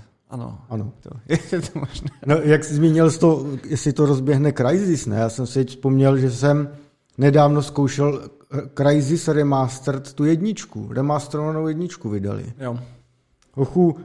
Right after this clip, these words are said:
Speaker 2: a je tam, je tam v nastavení grafiky volba Can it run Crysis? To se tak jmenuje, jako jak je tak prostě low, ultra, high
Speaker 1: Aha.
Speaker 2: a to, a tam Can it run Crysis, jsem to dal. To ti zapne ray tracingy snad na všechno, jo?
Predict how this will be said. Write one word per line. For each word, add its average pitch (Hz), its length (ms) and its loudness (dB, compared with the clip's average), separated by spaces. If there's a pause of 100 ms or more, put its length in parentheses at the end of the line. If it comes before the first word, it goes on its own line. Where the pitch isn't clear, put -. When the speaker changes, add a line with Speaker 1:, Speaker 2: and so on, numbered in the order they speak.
(120)
Speaker 2:
a 131 100 4
je 147 100 8
tam, 180 400 4
je 147 180 2
tam 170 400 4
v 135 40 0
nastavení 175 600 2
grafiky 151 680 2
volba 147 640 2
Can 156 160 0
it 160 280 -2
run 147 320 0
Crysis? 127 680 -2
To - 80 -12
se - 120 -6
tak 143 140 0
jmenuje, 147 360 2
jako 117 160 -4
jak 101 140 -6
je 98 60 -10
tak - 140 -12
prostě 107 260 -8
low, 143 460 4 (340)
ultra, 139 500 2
high 127 360 4
Speaker 1:
Aha. 127 80 2
Speaker 2:
a - 20 2
to, 113 180 -4
a 113 60 -2
tam 104 240 -4
Can 147 140 2
it 147 140 -4
run 151 160 -2
Crysis, 101 320 -8
jsem 110 100 -8
to 120 100 -4
dal. 110 300 -4 (600)
To 139 120 2
ti 156 160 2
zapne 165 360 4
ray 160 160 4
tracingy 160 840 2 (180)
snad 156 200 -2
na 147 140 2
všechno, 113 520 -2
jo? 104 360 -2